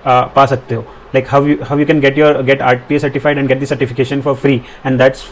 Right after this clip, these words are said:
for automation, uh, that's on Automation Anywhere platform। Advance और master, like, एडवांस, एडवांस आरपीए प्रोफेशनल और मास्टर आरपीए प्रोफेशनल की दो,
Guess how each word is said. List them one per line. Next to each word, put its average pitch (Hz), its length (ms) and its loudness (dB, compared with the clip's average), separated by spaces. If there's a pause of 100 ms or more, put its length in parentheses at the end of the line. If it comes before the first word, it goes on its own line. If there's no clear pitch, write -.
(240)
for 165 160 4
automation, 147 420 0
uh, 143 140 -4
that's 147 200 0
on 160 120 -2
Automation 147 420 -2
Anywhere 139 320 0
platform। 113 400 -4
Advance 135 540 2
और 135 140 4
master, 131 460 0
like, 117 260 -6
एडवांस, 127 320 -2
एडवांस 127 380 0
आरपीए 135 220 0
प्रोफेशनल 143 400 -4
और 139 80 2
मास्टर 135 320 -2
आरपीए 131 300 0
प्रोफेशनल 127 480 -2
की 131 100 -2
दो, 127 240 0